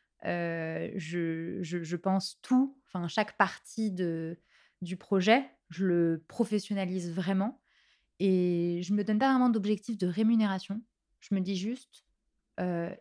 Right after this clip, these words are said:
il faut que j'ai des rentrées d'argent, euh, euh,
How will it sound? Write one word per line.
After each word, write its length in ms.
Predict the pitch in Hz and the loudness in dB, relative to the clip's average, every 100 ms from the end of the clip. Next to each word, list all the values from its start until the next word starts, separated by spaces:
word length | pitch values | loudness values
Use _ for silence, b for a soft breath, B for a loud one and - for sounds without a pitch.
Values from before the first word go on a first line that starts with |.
| _ - | _ -10
il 100 | 185 | -10
faut 280 | - 220 233 | -4 -4 -4
que 500 | - 196 180 170 170 | -4 0 0 0 0
j'ai 180 | 180 180 | -2 -2
des 100 | 170 | -4
rentrées 360 | 175 175 196 | -6 -8 -6
d'argent, 640 | 165 156 175 180 196 190 160 | -6 -6 -6 -4 -2 -2 -4
euh, 100 | 170 _ b b b b b b | -6 _ b b b b b b
euh, 560 | 62 - - - - | -12 -8 -8 -8 -10